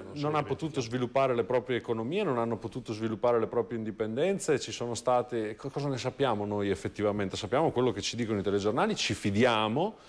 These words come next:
Speaker 2: ci fidiamo del fatto di quello che sono le nostre azioni, eh, che siano giuste soprattutto a livello mondiale, ma noi dobbiamo lavorare di cooperazione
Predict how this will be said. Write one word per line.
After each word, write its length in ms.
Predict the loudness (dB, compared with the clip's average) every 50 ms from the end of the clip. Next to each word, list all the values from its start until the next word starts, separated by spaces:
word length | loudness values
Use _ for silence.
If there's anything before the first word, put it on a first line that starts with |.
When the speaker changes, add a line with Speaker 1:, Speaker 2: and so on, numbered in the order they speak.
| -20 -20 _
Speaker 2:
ci 160 | -10 -8 -8
fidiamo 520 | -6 -6 -2 0 2 2 2 2 0 0
del 120 | 0 -2 -2
fatto 960 | 0 -2 -2 -2 0 0 2 2 4 4 4 4 4 4 2 2 0 -2 -4 -8
di 120 | -12 -10
quello 240 | -4 -2 0 0 0
che 160 | -2 -4 -6 -6
sono 280 | -6 -6 -4 -4 -2 0
le 100 | 0 0
nostre 320 | 0 -2 -2 0 0 0
azioni, 680 | 0 0 0 2 2 2 2 2 0 -2 -4 -6 -6
eh, 280 | -4 -2 -2 0 -2 -2
che 40 | -4
siano 300 | -6 -4 -2 -2 -2 -2
giuste 300 | -2 0 0 0 0 -2
soprattutto 640 | -4 -4 -2 -2 -2 -2 -2 -2 2 2 2 2 0 -6 -18 -20 -12 -6
a 80 | -2 0
livello 340 | 2 4 4 4 2 2 0
mondiale, 480 | -2 -4 -2 0 2 2 2 0 -2
ma 160 | -4 -4 -8 -6
noi 180 | -4 -2 0 0
dobbiamo 280 | 0 0 0 0 2
lavorare 420 | 2 2 2 4 4 4 2 2 0
di 80 | -2
cooperazione 760 | -4 -6 -4 -2 0 0 0 -2 -2 -2 -2 -2 -2 -4 -6